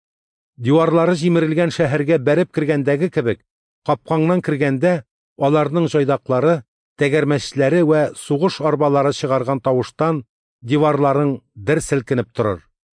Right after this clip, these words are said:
Атларының тояклары синең барлык урамнарыңны таптап бетерер. Халкыңны алар кылычтан уздырыр. Синең таза нык баганаларың җиргә авар. Синең байлыгыңны талап алырлар,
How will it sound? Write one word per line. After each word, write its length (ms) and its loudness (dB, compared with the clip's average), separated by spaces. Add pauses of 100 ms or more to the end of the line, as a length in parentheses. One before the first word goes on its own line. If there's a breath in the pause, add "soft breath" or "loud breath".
(360)
Атларының 640 0
тояклары 560 0
синең 320 -2
барлык 400 0
урамнарыңны 640 0
таптап 480 -4
бетерер. 400 -4 (440)
Халкыңны 640 0
алар 320 0
кылычтан 560 -2
уздырыр. 460 -2 (440)
Синең 360 0 (100)
таза 320 0
нык 160 0
баганаларың 800 0
җиргә 480 -2
авар. 500 0 (540)
Синең 320 0
байлыгыңны 640 0 (100)
талап 400 0
алырлар, 460 -2